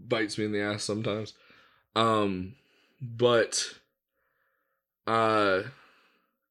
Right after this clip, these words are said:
I trust in, you know, well, I'm not gonna say trust in, but, you know, hopefully it all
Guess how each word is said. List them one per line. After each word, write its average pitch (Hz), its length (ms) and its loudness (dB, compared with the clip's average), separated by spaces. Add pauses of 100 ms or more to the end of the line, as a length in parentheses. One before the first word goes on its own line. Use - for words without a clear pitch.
I 117 80 4
trust 139 380 4
in, 131 300 2 (840)
you 107 120 -2
know, 98 220 -2 (2000)
well, 90 260 -6 (280)
I'm 90 240 -12
not 76 140 -14
gonna 78 120 -18
say 82 300 -14 (180)
trust 90 380 -8
in, 92 180 -10 (640)
but, 95 320 2 (800)
you 98 160 -10
know, 78 160 -12 (880)
hopefully 139 340 4
it 120 40 6
all 113 360 2